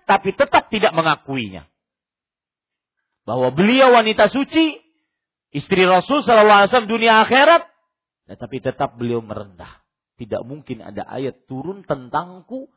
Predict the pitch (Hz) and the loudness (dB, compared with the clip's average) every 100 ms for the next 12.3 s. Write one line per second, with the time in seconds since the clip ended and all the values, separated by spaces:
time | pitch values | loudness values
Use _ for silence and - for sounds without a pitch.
0 | _ 110 110 - 156 131 - - 90 95 | _ -10 -10 -14 -20 -20 -20 -18 -18 -18
1 | 85 85 85 _ _ _ _ _ _ _ | -20 _ _ _ _ _ _ _ _ _
2 | _ _ _ _ _ _ _ _ _ - | _ _ _ _ _ _ _ _ _ -20
3 | - 123 143 101 - 139 160 _ _ _ | -14 -12 -12 -14 -14 -14 -14 _ _ _
4 | 98 92 92 85 85 98 117 113 131 104 | -18 -14 -14 -14 -14 -16 -16 -18 -20 -20
5 | 80 78 80 78 _ _ _ _ _ _ | -20 -20 _ -20 _ _ _ _ _ _
6 | - 190 220 180 - 117 _ _ _ _ | -6 0 0 0 -6 -12 _ _ _ _
7 | _ _ _ _ _ _ _ _ _ _ | _ _ _ _ _ _ _ _ _ _
8 | _ _ _ _ _ _ _ _ _ _ | _ _ _ _ _ _ _ _ _ _
9 | _ _ _ _ _ _ 151 202 262 285 | _ _ _ _ _ _ 2 4 2 0
10 | 262 254 254 _ _ _ _ _ _ 92 | 2 2 -2 _ _ _ _ _ _ -14
11 | 104 127 220 220 180 180 214 208 175 156 | -6 -2 0 -2 -2 0 0 2 0 0
12 | 160 156 | 2 0